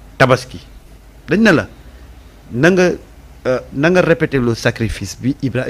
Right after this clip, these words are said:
bi Ibrahima defoon. Moom ngay def ñëw jënd xar rey ko. Maintenant tout ce qui est accès, tout ce qui suit après, ça c'est affaire yu aada la. Même xar mi, xar mi, Yàlla daf la dimbale ba daf la wax selon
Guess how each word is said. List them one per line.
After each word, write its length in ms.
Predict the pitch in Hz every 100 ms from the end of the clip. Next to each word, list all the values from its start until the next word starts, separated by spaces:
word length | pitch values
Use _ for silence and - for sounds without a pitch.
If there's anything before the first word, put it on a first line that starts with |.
| 127
bi 140 | 123
Ibrahima 420 | 160 120 123 107 104
defoon. 320 | 104 - 85 - - - - - - -
Moom 140 | 254
ngay 160 | 254 180
def 280 | 175 - - - - - - -
ñëw 360 | 165 214 202 233 - - -
jënd 220 | 139 196 180
xar 300 | 175 165 - -
rey 260 | 131 170 175
ko. 200 | 147 113 - - - - - -
Maintenant 340 | 262 277 240
tout 160 | - 277
ce 100 | -
qui 140 | 226
est 140 | 220 220
accès, 280 | 196 - 185
tout 440 | - 220 - 233
ce 120 | -
qui 120 | - 180
suit 300 | - 185 180
après, 480 | 160 - 143 147 - - - -
ça 260 | - 269 262
c'est 240 | - 170 147 - - -
affaire 200 | 220 254
yu 60 | 220
aada 280 | 214 226 240
la. 220 | 190 - - - - - - - - - - - -
Même 240 | 220 294 269
xar 280 | - 247 202
mi, 140 | 156
xar 260 | - 226 190
mi, 160 | 131 - - - - -
Yàlla 180 | 226 214
daf 120 | 214
la 100 | 214
dimbale 360 | 165 180 185 170
ba 140 | 170
daf 160 | 170 160
la 80 |
wax 200 | 156 147 -
selon 340 | 151 147 156